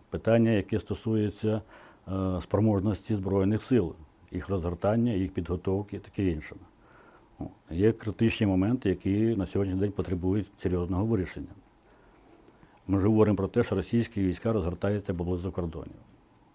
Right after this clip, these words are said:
Яким чином ця агресія може починатись? Ну, є різні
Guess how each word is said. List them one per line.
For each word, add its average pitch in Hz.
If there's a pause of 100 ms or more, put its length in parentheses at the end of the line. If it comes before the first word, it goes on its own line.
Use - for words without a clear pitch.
(140)
Яким 131
чином 113
ця 107
агресія 95
може 87
починатись? 82 (680)
Ну, 95
є 107 (120)
різні 82